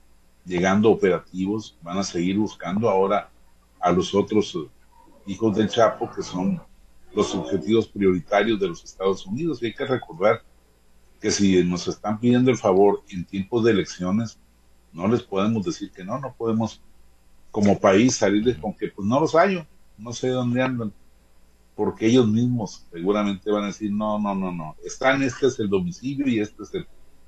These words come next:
la ruta, y si quieres te pongo el Google para que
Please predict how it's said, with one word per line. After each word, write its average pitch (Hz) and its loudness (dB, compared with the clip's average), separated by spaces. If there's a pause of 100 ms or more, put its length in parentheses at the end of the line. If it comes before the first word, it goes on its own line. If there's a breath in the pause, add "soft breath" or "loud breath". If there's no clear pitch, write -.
la 98 4
ruta, 139 4
y 123 2
si 110 -2
quieres 123 2
te 104 -4
pongo 113 -4
el 95 -2
Google 98 0
para 82 -4
que - -20